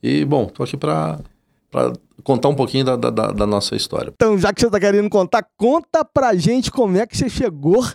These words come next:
Speaker 2: nesse mundo da informática.
Speaker 1: Bom, é, eu sou regional director da Microsoft, né, para a americana, né? E a minha função é conectar pessoas, empresas e negócios.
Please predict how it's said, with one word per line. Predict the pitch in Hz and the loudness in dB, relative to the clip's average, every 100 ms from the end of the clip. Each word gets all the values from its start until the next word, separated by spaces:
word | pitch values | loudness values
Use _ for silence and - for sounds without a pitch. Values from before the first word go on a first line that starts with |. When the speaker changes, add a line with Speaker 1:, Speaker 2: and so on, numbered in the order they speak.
| _ _ | _ _
Speaker 2:
nesse | 220 226 247 | -4 -2 -2
mundo | 175 226 277 | 0 0 0
da | |
informática. | 254 254 196 123 92 - - _ _ - _ | -2 -2 -2 -4 -8 -18 -20 _ _ -20 _
Speaker 1:
Bom, | 131 120 101 | 2 4 6
é, | 110 113 113 110 | 4 4 4 4
eu | 113 | 2
sou | 123 147 135 120 | 2 2 2 2
regional | 123 123 113 | 2 2 2
director | 127 110 113 120 | 2 2 2 0
da | 101 | -2
Microsoft, | 98 98 98 - 139 - - | -2 -2 -2 -4 -4 -12 -10
né, | 104 | -10
para | - 95 95 95 _ | -6 -6 -6 -16 _
a | 90 87 92 95 | -10 -8 -8 -4
americana, | 95 98 - 101 139 135 | -2 -2 -2 -2 -2 -8
né? | 107 101 139 | -10 -10 -10
E | 95 92 92 98 | -6 -4 -4 -6
a | 92 | -4
minha | 98 101 92 | -2 -2 -4
função | - 107 - 107 101 | -6 -6 -2 -2 -2
é | 98 | -4
conectar | 98 101 95 95 90 | -4 -8 -4 -4 -4
pessoas, | - 95 - 98 92 | -6 -8 -4 -4 -4
empresas | 92 87 92 90 90 | -6 -6 -4 -4 -4
e | |
negócios. | 90 90 95 131 - - | -4 -2 -2 -2 -8 -14